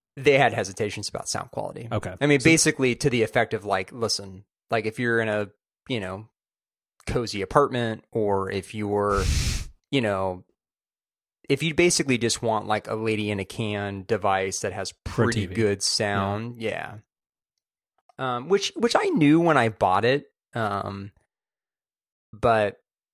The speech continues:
Speaker 1: I think you're, you're kind of famous for reminding me of this phrase from time to time about, like,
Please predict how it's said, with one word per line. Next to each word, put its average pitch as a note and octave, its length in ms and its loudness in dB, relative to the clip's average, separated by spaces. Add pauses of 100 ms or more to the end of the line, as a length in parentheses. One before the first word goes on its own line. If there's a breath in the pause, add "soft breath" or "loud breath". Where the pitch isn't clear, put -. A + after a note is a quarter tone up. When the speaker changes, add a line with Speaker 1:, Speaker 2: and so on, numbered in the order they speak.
(600)
Speaker 1:
I D3+ 60 4
think D3 240 0
you're, A#2 260 2
you're C3+ 220 2
kind C3 200 2
of G2+ 100 -4
famous G#2 480 -2
for G2+ 480 -2
reminding G#2 520 -2
me F#2+ 120 -4
of F#2 100 -4
this F#2+ 160 -4
phrase G2 260 -6
from G2+ 160 -10
time G2 220 -4
to F#2 80 -6
time F#2+ 320 -6
about, F#2+ 360 -2
like, F#2+ 420 -4